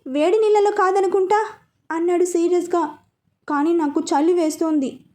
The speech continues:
"అది తడిసే ముందు ఆలోచించుకోవాలి." "చిట్టి!" అంటూ కేక వేశాడు. చిట్టి వచ్చి, "నీళ్ళు రెడీ అన్నా" అంటూ టవల్ అందించాడు. "జాన్, నువ్వెళ్ళి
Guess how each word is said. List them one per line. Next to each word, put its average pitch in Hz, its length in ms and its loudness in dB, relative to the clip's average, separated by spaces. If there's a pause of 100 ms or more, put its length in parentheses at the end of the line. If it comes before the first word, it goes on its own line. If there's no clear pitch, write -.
(500)
"అది 302 340 0
తడిసే 311 400 0
ముందు 302 220 2
ఆలోచించుకోవాలి." 269 960 -2 (300)
"చిట్టి!" 339 340 2 (520)
అంటూ 262 260 -4
కేక 220 280 -2
వేశాడు. 294 400 0 (680)
చిట్టి 254 300 -4
వచ్చి, 359 400 -2 (100)
"నీళ్ళు 392 340 4
రెడీ 349 280 4
అన్నా" 339 260 2 (380)
అంటూ 269 240 -2
టవల్ 254 320 -2
అందించాడు. 277 500 0 (460)
"జాన్, 285 460 0 (340)
నువ్వెళ్ళి 262 440 0